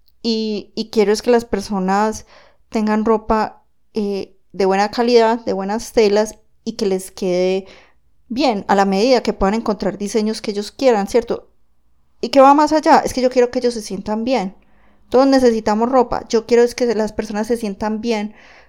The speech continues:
con su forma de vestir, con su forma de expresarse. Sí, no, es que yo ofrezco alimentación orgánica. Listo, eso está muy de moda.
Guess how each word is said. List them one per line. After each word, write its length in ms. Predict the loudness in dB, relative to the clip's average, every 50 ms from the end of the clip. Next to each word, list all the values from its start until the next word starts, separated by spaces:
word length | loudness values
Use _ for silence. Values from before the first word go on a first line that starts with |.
| _ _ _ _ _ _ _
con 160 | -2 -2 -2
su 80 | -2 -2
forma 300 | -4 -4 -2 0 0 0
de 60 | 0
vestir, 340 | 0 -2 -2 -2 -4 -2 -2
con 160 | -2 -6 -6
su 80 | -6 -6
forma 260 | -6 -4 -4 -2 -2
de 60 | -4
expresarse. 840 | -4 -6 -8 -6 -6 -4 -2 0 -2 -2 -2 -6 -12 -18 -20 -20 _ _ _ _ _ _ _ _ _ _ _ _ -8
Sí, 200 | -6 -6 -6 -2 0
no, 240 | 4 4 6 4 4 2
es 100 | 0 -2
que 140 | -2 0 4
yo 260 | 6 8 8 6 6
ofrezco 800 | 2 2 2 4 2 2 2 2 6 6 6 6 6 2 -8 _ _ _ -4
alimentación 640 | -2 0 0 0 0 -2 -2 -2 -2 -2 -2 0
orgánica. 720 | 0 0 0 2 0 0 0 -2 -6 -12 -16 -20 -20 -20 _ _ _ _ _ _ _ _ _ _ _ _ _ _ -8
Listo, 280 | -6 -4 -4 -4 -4
eso 120 | -6 -6 -6
está 220 | -6 -4 -2 -2
muy 180 | -2 -2 0 0
de 120 | 0 0
moda. 480 | 2 2 0 0 0 -2 -4 -8 -14